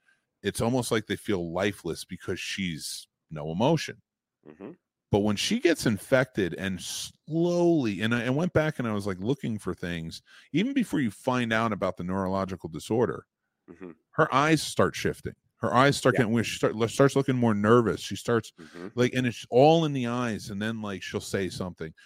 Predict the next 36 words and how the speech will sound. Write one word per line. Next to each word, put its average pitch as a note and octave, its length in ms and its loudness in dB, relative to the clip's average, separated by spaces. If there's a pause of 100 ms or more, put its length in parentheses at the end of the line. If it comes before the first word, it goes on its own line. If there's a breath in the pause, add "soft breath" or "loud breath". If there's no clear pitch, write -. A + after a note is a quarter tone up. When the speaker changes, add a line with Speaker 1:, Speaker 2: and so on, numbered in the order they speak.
(220 loud breath)
Speaker 1:
but G#2+ 80 -2
it G2 80 -8
starts - 640 -2
there. G#2+ 320 0
And, F2+ 240 -8
like, G2 260 -8
that's B3 240 -2
great F2+ 580 -6
acting. E2+ 380 -12 (580)
Speaker 2:
It B2+ 180 0
really D3 420 2
is. E3 200 0
I A#2 120 2
mean, C#3 180 -2
she D3+ 200 -6
has F#3 180 -2
a A#2 60 -4
few C#3+ 200 -4
moments A#2+ 400 -4
where A2 360 -2 (520 soft breath)
I C#3 300 0
love A#2 580 0
in G#2+ 200 -4
this A#2+ 220 -4
season, F2+ 460 -12 (240 soft breath)
she A#2 240 -6
has A#2 240 -4
two - 180 -6
or F#3 100 0
three F#3 200 -4
moments B2 400 -6
when A2 100 -10
she's G2 280 -14
leaving C#3 340 -6
someone's B2+ 380 -8
quarters F2+ 520 -6